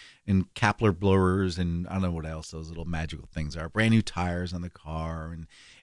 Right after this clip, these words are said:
and then the engine was a brand new replacement from Toyota 'cause it was a part of that series where,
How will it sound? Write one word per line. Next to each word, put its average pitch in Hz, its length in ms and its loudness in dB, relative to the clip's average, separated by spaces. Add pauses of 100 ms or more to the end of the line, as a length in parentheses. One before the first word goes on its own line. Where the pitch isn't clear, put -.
and 101 120 8
then 101 120 8
the 104 160 8
engine 123 320 4
was 95 120 6
a 92 60 4
brand 101 320 6
new 104 80 6
replacement 101 560 2
from 104 160 0
Toyota 92 500 4
'cause 90 200 -2
it 92 80 0
was 92 100 -4
a 87 60 -4
part 104 180 2
of 95 60 2
that 95 160 0
series 110 580 2
where, 90 300 2